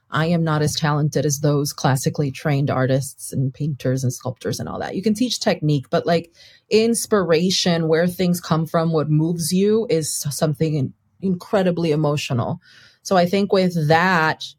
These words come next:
not bringing that into the workplace, whether you're an individual contributor or a manager, is a mistake. And I think empathy comes from that because it's emotional. When you know that the work that you do is emotional already, and, you know,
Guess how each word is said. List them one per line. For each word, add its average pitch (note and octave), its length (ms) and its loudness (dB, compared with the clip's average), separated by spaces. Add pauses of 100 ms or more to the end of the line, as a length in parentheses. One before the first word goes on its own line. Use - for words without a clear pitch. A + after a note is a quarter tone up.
(380)
not F3 440 2
bringing F#3 480 2
that F#3+ 180 2
into F#3 200 0
the D#3+ 120 4
workplace, D3+ 480 -2
whether D#3+ 180 2
you're D#3 180 2
an D#3+ 80 0
individual D#3+ 480 0
contributor D#3+ 500 -2
or D3+ 160 0
a C#3+ 60 0
manager, E3 400 0
is E3 120 0
a C#3+ 80 0
mistake. - 680 -2
And D3 120 -2
I - 20 2
think F3+ 260 2
empathy D3+ 600 0 (160)
comes C#4 320 0
from G3 220 -2
that - 240 -6
because G3+ 340 0
it's D#3+ 160 -2
emotional. - 640 -4 (540)
When F#3 200 4
you F#3+ 100 4
know F3+ 240 4
that B3 140 2
the A3+ 100 0
work D#3+ 220 0
that F3 160 0
you D#3+ 100 -2
do D3+ 220 0
is D#3 120 2
emotional D3 600 0
already, C3+ 600 0
and, D#3 380 -2
you E3+ 140 -2
know, B2 240 -4